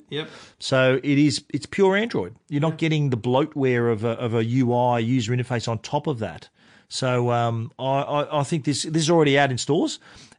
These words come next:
Speaker 2: So if you wanna buy it on a plan, it's through, uh, Vodafone only.
Speaker 1: Mm-hmm.
Speaker 2: But can you buy it outright and use it on another network or not?
Speaker 1: I don't know. I think it's only stocked through Vodafone at the moment. I'm not sure it's being stocked at any retailers.
Speaker 2: Okay.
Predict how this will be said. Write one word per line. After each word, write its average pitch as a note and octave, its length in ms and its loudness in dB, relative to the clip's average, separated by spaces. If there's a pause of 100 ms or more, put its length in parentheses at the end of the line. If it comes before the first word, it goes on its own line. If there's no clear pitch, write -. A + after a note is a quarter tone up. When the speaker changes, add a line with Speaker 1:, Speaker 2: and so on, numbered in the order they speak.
Speaker 2:
So - 120 0
if C#3+ 80 2
you F#3+ 80 4
wanna A3 140 4
buy D#3+ 180 4
it D#3 60 4
on D3 100 2
a B2 40 -2
plan, C#3+ 420 0
it's B2+ 160 -4
through, C#3+ 420 2
uh, C3 200 0
Vodafone C3 540 -2
only. D#3+ 420 0 (120)
Speaker 1:
Mm-hmm. C3 240 -10
Speaker 2:
But C3+ 200 -2
can C3 160 0
you B2+ 60 2
buy D3 200 4
it C#3 80 -6
outright B2 380 0
and A#2 100 -4
use B2 180 -2
it A#2 80 -2
on A#2+ 80 -2
another A2+ 240 -2
network D#3+ 320 -6 (460)
or A#2 140 -6
not? G2 240 -6
Speaker 1:
I B2+ 80 -6
don't C3 280 -2
know. C#3 320 -2
I A#2+ 60 -2
think C3+ 220 -4
it's - 180 -10
only A#2+ 260 -2
stocked - 280 -8
through A#2 160 -4
Vodafone A2+ 440 -2
at G#2+ 60 -4
the A2+ 80 -4
moment. G#2+ 300 -4
I'm B2 100 -4
not A#2+ 120 -6
sure - 140 -8
it's A#2+ 80 -10
being A#2+ 160 -4
stocked C3 300 -6
at B2 80 -4
any A2+ 160 -4
retailers. A2+ 500 -6
Speaker 2:
Okay. E3+ 120 -20